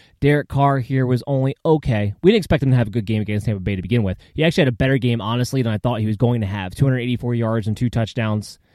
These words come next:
Did get one to Nelson Agholor,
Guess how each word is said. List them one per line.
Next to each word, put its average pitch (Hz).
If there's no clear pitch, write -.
Did 143
get 143
one 131
to 117
Nelson 131
Agholor, 123